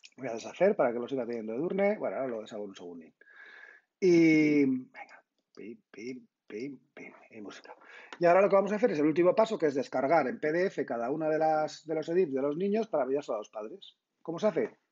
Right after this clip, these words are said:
Archivo, descargar, busco aquí documento P D F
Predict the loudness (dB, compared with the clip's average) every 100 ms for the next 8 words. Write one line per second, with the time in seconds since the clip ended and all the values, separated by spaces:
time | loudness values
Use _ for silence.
0 | _ -16 -14 -6 -4 -4 -8 _ _ _
1 | _ _ _ _ _ _ _ _ -20 -16
2 | -14 -8 -4 -4 -6 _ _ _ _ _
3 | _ _ _ _ _ _ _ _ _ _
4 | _ -18 -18 -14 -16 -12 -12 -12 -14 -16
5 | -16 -16 -12 -8 -6 -6 -6 -8